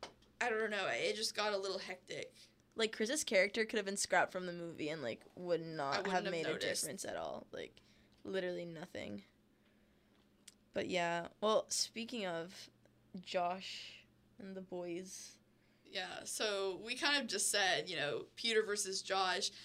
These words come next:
Speaker 1: that's the thing, is I feel like it's kind of played out to be like, oh, she, like, likes Josh, but then there's Peter, like, she's trying to get with Josh. It's kind of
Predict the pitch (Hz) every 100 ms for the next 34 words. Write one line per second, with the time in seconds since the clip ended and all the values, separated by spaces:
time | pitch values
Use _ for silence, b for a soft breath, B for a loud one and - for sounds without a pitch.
0 | B - 403 311 277 277 247 220 240 254
1 | 269 311 285 - 233 240 233 - - 226
2 | 208 196 233 220 196 196 180 170 - -
3 | 196 196 190 - 202 202 175 - 180 196
4 | - 185 185 190 190 208 180 180 180 -
5 | - 208 202 196 196 175 180 - 202 202
6 | - 196 185 208 196 196 202 208 208 202
7 | - 196 196 196